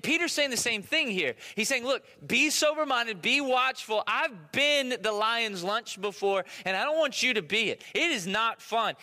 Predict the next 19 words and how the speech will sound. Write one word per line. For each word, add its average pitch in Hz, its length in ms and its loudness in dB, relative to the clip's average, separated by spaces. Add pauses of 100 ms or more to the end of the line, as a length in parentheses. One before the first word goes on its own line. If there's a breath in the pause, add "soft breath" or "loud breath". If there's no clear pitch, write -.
It 294 120 2
is 247 100 2
super 269 500 2
not 220 360 -2
cool. 214 520 0 (560 loud breath)
And 196 100 -4
so 240 140 2
what 240 180 0
I 285 60 0
wanna 311 180 0
look 226 300 -2
at 175 160 -2
today, 165 240 0
I 170 40 2
wanna 247 160 -2
look 254 220 -2
at 165 100 -6
three 202 460 -4
traps - 880 -4